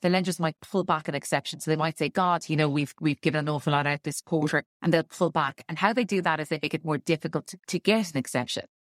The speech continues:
So that, but at our point, and I suppose, again, from a broker point of view,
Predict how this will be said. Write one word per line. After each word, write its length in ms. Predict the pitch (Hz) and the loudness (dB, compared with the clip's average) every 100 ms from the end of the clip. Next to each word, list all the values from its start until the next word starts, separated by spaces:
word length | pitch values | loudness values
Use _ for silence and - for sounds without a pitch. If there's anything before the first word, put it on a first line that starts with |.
| _ _ _ | _ _ _
So 300 | - 202 185 - _ - | 0 2 2 -4 _ 2
that, 200 | 190 - | 2 4
but 140 | 208 - | -2 2
at 140 | 185 185 | 0 2
our 280 | 196 254 254 | 0 2 2
point, 300 | 196 180 170 | 2 0 0
and 100 | 165 | 0
I 40 | |
suppose, 280 | 156 175 165 | 0 0 0
again, 380 | 160 170 160 156 _ | 0 0 0 -8 _
from 160 | - 165 | -2 0
a 60 | |
broker 360 | - 175 196 202 | 2 2 2 0
point 300 | - 160 147 | -2 -4 -2
of 80 | 143 | -2
view, 240 | 147 143 | 0 0